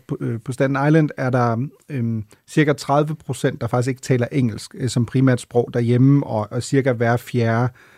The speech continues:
øh, der bor på Staten Island, er, er immigrant, og den andel er faktisk, øh, ret stærkt, øh, stigende. Så du har jo selvfølgelig også altid, det har du jo mange steder i U S A, men især også her selvfølgelig et form for, øh, et, et kulturclash, men der er også noget omkring Staten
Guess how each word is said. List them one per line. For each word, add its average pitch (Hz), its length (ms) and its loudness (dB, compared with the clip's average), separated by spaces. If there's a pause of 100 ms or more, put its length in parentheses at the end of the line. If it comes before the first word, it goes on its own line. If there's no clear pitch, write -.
(160)
øh, 117 200 -4
der 123 60 2
bor 120 340 -4 (360)
på 131 60 -4
Staten 120 260 0
Island, 123 200 -2
er, - 200 -6 (160)
er 123 200 -6
immigrant, 135 640 0 (220)
og 117 100 -6
den 139 140 2
andel 131 300 2
er 107 40 2
faktisk, 113 340 -4
øh, - 100 -6
ret 110 120 -4
stærkt, 120 380 -2 (420)
øh, 143 140 2
stigende. 156 400 2
Så 170 120 0
du 156 120 2
har 185 140 2
jo 220 60 0
selvfølgelig 208 460 -4
også 170 280 0
altid, 180 480 0
det 139 100 0
har 151 80 4
du 131 80 0
jo 107 60 0
mange 160 220 2
steder 226 180 2
i 185 40 2
U 143 140 0
S - 60 -2
A, 160 100 0
men 135 160 2
især 135 260 0
også - 180 0
her 180 140 2
selvfølgelig 160 360 0
et 139 80 -6
form 147 260 -4
for, 127 340 0 (380)
øh, 135 160 -4
et, 131 140 -4
et 156 160 -4
kulturclash, 190 840 2 (340)
men 185 300 0 (180)
der 180 60 4
er 170 40 4
også 202 320 0
noget 220 240 0
omkring 175 320 0
Staten 165 280 -2